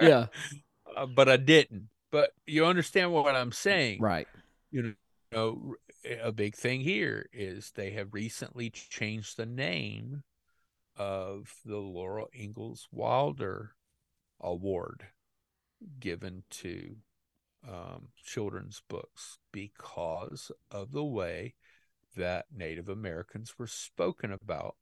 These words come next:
Speaker 2: as savages and these kind of pieces
Speaker 1: Mm.
Speaker 2: and portrayed in, uh,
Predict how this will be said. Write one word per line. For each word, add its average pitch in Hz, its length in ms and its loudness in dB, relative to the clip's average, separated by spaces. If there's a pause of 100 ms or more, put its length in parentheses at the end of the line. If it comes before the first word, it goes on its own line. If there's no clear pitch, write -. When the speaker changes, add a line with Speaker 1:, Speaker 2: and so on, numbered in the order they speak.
Speaker 2:
as - 120 -14
savages 92 1120 -10
and 95 180 -8
these 98 240 -6
kind 87 220 -12
of 87 80 -14
pieces 117 460 -4
Speaker 1:
Mm. 98 40 -8
Speaker 2:
and 90 180 -12
portrayed 95 800 -8 (640)
in, 92 540 -12 (840)
uh, - 540 -16